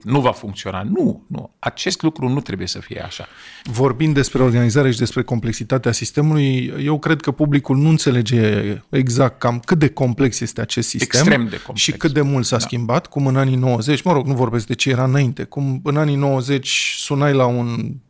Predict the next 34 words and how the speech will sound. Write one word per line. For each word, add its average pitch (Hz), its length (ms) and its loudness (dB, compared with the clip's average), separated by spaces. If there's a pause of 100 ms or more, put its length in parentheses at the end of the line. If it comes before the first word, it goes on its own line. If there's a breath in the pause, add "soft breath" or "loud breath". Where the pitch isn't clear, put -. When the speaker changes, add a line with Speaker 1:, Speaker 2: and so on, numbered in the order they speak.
(140)
Speaker 2:
telefon 139 420 2
la 135 100 4
care 123 220 -2
răspundea 127 440 0
un 135 160 2
ambulanțier, 135 680 -2
trebuia 151 200 -2
să 127 100 -4
suni 143 200 0
la 127 80 4
poliție, 135 520 0
trebuia 135 200 0
să 127 80 -8
suni 135 140 -2
într-o 123 200 0
parte, 131 300 -2
într-alta. 120 280 2
Speaker 1:
Faptul 170 260 2
că - 80 0
am 156 120 2
ajuns 147 340 -2
la 143 80 4
un 139 120 -2
singur 139 400 -2
dispecerat 135 680 -4
Speaker 2:
Da. 143 60 4
Speaker 1:
pe 117 100 4
județ 127 480 -2
deja 123 320 -2
e 120 60 -4
un 117 160 -6
pas - 320 -4
major. 107 460 -12
Speaker 2:
Bun, 147 320 0